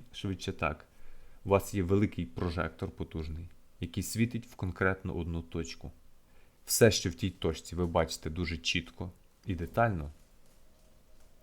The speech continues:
в той же час, як все решта, засліплено, ви цього не можете розгледіти. От.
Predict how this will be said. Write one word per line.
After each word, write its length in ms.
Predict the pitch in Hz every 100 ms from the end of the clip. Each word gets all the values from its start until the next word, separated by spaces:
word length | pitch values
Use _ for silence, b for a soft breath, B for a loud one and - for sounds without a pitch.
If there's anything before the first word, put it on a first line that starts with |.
| - -
в 60 |
той 140 | - 90
же 120 | 87
час, 260 | - 90
як 80 | 87
все 220 | - 95
решта, 380 | 95 117 - - - -
засліплено, 640 | 101 - 90 - 71 76
ви 100 | 78
цього 300 | - 85 82
не 100 | 82
можете 420 | 85 82 82 -
розгледіти. 600 | 80 - 80 76 85 - - - - - - - - - - - -
От. 300 | 78 -